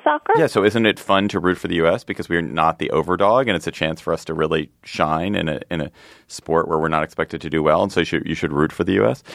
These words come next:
Speaker 2: The, our, one of our colleagues, I will not name him, but his wife, uh, has been rooting against the U S in every game, which I think is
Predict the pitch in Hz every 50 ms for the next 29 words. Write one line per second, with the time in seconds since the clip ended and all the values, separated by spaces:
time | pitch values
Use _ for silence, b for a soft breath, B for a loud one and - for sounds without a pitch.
0 | B B B _ - 110 113 107 - - 110 117 113 107 - - 98 113 117 123
1 | 117 110 101 - - 107 101 101 101 87 80 80 - 80 78 80 82 85 80 52
2 | 58 76 78 82 85 87 92 90 76 71 64 58 53 62 - _ 76 78 85 78
3 | 71 - 76 80 87 82 69 69 - - - - _ b b b b b b b
4 | b _ _ _ - 76 69 69 65 - 71 87 82 - 87 82 78 73 80 82
5 | 82 82 71 69 71 78 78 78 80 - - 82 73 73 69 67 - - 65 67
6 | 67 65 67 65 69 67 64 62 65 - 65 65 101 - 113 92 90 80 80